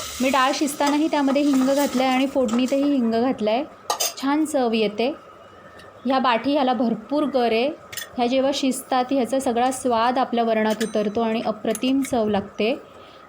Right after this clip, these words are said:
गुळाचं प्रमाण तुम्ही कैरी किती प्रमाणात आंबट आहे तसं तुम्ही ठरवा. खूप जास्त आंबट असेल तर गूळ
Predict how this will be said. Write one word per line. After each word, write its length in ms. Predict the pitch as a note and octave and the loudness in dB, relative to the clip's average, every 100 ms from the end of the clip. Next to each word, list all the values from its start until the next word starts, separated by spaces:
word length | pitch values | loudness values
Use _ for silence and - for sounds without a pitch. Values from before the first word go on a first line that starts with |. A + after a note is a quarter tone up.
| - | -4
गुळाचं 340 | B3 C4+ D4 | 0 0 0
प्रमाण 360 | F4 D#4+ D4+ D#4+ | 0 2 2 2
तुम्ही 320 | D4+ D4 D4+ | 2 2 2
कैरी 400 | D#4 C#4+ C4 C4+ | 0 0 2 2
किती 380 | D4 C4 D4 D4+ | 0 -2 0 -2
प्रमाणात 580 | D4+ - C4+ B3 B3+ C4+ C4+ | -4 -2 0 2 2 0 -2
आंबट 400 | A#3+ A#3 A#3 C4 C#4 | -2 2 2 2 0
आहे 80 | C4+ C4+ | 0 0
तसं 220 | B3+ C#4 | -2 0
तुम्ही 260 | C#4 C4 C4+ | 0 2 2
ठरवा. 380 | C4+ G#3+ G#3 C#4+ - - - | 2 2 0 -2 -8 -16 -6
खूप 140 | D4 B3+ | -4 0
जास्त 300 | C4+ B3 - | 0 0 0
आंबट 400 | D4 C4+ C4 C4+ | 0 2 2 2
असेल 340 | C4 C#4 C4 | 0 0 0
तर 140 | C4+ C#4 | 0 0
गूळ 340 | A#3 A#3+ C4 | 0 0 0